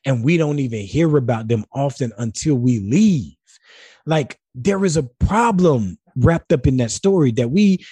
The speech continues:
have made all this money, we have made all this influence for the university,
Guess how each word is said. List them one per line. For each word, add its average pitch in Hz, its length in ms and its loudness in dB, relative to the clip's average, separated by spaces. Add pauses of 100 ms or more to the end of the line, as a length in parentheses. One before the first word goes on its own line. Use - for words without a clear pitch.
(100)
have 143 160 -2
made 120 240 -4
all 190 360 -2
this 160 220 0
money, 120 320 0
we 123 160 -2
have 113 160 -4
made 117 300 -4 (320)
all 190 320 0
this 156 300 0
influence 123 520 -2
for - 120 -6
the 107 100 -2
university, 104 840 -2